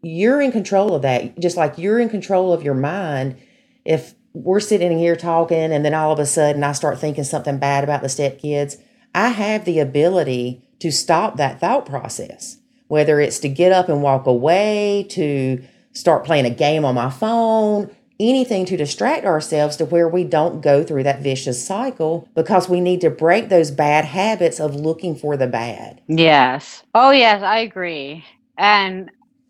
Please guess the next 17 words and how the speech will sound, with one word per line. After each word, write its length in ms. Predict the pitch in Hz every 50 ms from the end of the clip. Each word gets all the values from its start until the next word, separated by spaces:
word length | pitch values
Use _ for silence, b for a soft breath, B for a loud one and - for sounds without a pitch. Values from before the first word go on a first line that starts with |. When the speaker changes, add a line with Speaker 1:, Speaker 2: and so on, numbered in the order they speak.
| _ _ _ _ -
Speaker 2:
I 180 | 208 233 254 254
definitely, 460 | 254 294 285 277 - 269 269 262 -
I 140 | - 233 269
learned 260 | 294 302 302 294 277
a 80 | 269 254
really 300 | 220 214 214 202 202 190
good 260 | - 185 175 170 165
tool 400 | - - - 185 175 175 175 165
for 180 | - - 165 165
that. 240 | 156 170 165 160 160
Like 260 | 156 156 156 - -
when 100 | 175 175
your 140 | 180 175 165
mind 400 | 165 156 156 156 165 165 165 -
kind 220 | - 170 160 160 156
of, 60 | 147
s-, 260 | - - - - -